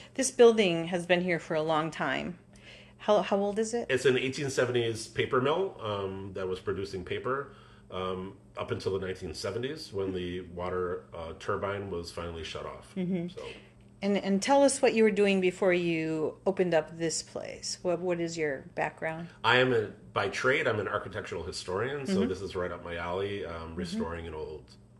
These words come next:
Speaker 2: old commercial property.
Speaker 1: Yeah, you get to have the best of all your worlds,
Speaker 2: All
Speaker 1: all
Speaker 2: the
Speaker 1: the things
Speaker 2: worlds.
Speaker 1: you love,
Speaker 2: Yes,
Speaker 1: right?
Speaker 2: yes,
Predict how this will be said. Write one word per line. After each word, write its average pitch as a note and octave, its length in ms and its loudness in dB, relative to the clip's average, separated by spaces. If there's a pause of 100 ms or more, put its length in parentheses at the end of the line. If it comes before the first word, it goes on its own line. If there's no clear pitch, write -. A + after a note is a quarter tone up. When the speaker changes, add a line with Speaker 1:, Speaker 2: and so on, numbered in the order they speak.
Speaker 2:
old D2+ 300 -10 (320)
commercial E2 380 -8
property. D2+ 500 -10 (1040)
Speaker 1:
Yeah, G#3 220 8
you F#3+ 160 4
get F#3+ 140 4
to E3+ 200 6
have F3 240 0
the F3+ 80 4
best F#3+ 380 4
of E3+ 240 0 (100)
all G#3 180 12
your A#3+ 160 8
worlds, D#3 400 6
Speaker 2:
All F3+ 200 6
Speaker 1:
all A3 60 8
Speaker 2:
the B3+ 100 8
Speaker 1:
the - 80 8
things B3 140 6
Speaker 2:
worlds. A3 120 2
Speaker 1:
you A#3 120 8
love, A#3 380 4
Speaker 2:
Yes, F#2+ 100 2
Speaker 1:
right? C#4+ 360 2
Speaker 2:
yes, - 440 -10